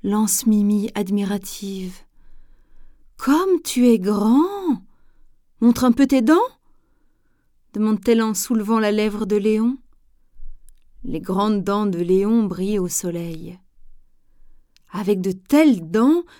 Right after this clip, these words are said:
tu n'as rien à craindre », déclare Mimi. « Est-ce que tu as déjà mangé une souris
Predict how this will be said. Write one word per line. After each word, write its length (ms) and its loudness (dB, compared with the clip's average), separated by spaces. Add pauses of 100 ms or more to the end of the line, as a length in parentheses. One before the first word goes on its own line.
tu 140 2
n'as 120 4
rien 320 6
à 120 2
craindre », 680 2 (800)
déclare 460 -6
Mimi. « 480 -2 (1000)
Est-ce 120 -4
que 140 2
tu 100 -2
as 80 6
déjà 300 4
mangé 280 0
une 140 -2
souris 540 -4